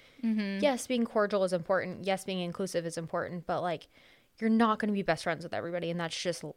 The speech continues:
Speaker 2: that's the reality of the situation. So just being yourself so that you can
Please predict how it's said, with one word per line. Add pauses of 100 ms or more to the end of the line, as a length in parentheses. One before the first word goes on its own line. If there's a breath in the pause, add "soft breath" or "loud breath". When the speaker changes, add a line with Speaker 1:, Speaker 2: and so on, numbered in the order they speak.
Speaker 2:
that's
the
reality
of
the
situation.
So (580 soft breath)
just
being
yourself
so
that
you
can